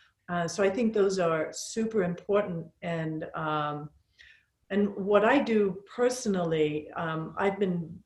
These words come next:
vegan, mostly vegan since I was twelve. So I have my own sort of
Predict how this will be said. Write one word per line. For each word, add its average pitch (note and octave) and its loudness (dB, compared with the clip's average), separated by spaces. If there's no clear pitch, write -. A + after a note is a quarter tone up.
vegan, F#3 -2
mostly G3+ 0
vegan F3 0
since E3+ -8
I E3+ -2
was D#3 -4
twelve. D3+ 0
So F3 0
I F#3+ -4
have G3+ 0
my F#3 2
own F3+ 2
sort F3+ 0
of D#3+ -2